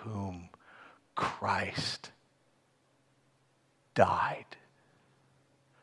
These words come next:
Our love is rooted in the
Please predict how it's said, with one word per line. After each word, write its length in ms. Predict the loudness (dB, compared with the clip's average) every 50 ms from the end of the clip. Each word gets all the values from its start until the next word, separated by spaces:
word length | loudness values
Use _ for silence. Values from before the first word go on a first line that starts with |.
| -20 -20 -20 -20 -20 -20 -20 -20 -20 -20 0 _ 4
Our 120 | 4 6
love 540 | 6 6 6 6 6 6 4 2 0 -6 -10 -12 -14 -20 -20 -20 -20 _ _ _ _ _ _ _ _ _ _ _ _ _ _ -20 _ _ _ _ _ _ _ _ _
is 240 | 4 4 4 2 -4 -10 -4
rooted 580 | 0 2 4 6 6 6 6 6 4 4 0 -6 -6 -2
in 200 | -2 0 0 0
the 120 | 0 -2